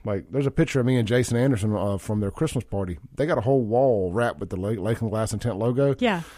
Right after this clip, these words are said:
Speaker 1: You know, if you got a business with a big showroom or whatever, big car dealership, and just whatever,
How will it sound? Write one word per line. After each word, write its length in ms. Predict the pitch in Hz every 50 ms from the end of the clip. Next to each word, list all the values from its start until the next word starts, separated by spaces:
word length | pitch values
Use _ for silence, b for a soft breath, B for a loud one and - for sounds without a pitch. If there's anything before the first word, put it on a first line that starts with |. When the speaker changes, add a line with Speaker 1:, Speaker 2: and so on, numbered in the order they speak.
| B B B
Speaker 1:
You 80 | 113 120
know, 40 |
if 60 | 113 120
you 80 | 135
got 140 | 131 143 131
a 40 | 117
business 540 | 104 107 135 139 143 131 139 143 143 120 -
with 100 | 120 107
a 40 |
big 240 | 98 92 127 127 123
showroom 640 | - - 135 135 135 131 135 139 135 139 135 131 120
or 160 | 95 85 80 - b b b b b b b
whatever, 360 | 123 131 139 147 147 143 143
big 220 | 123 95 127 117
car 240 | - - 113 123 139 131
dealership, 680 | 139 139 131 120 - - 139 143 143 135 - - -
and 140 | 107 117 113
just 140 | 113 104
whatever, 580 | 104 107 139 143 127 - - - 95 98 87 80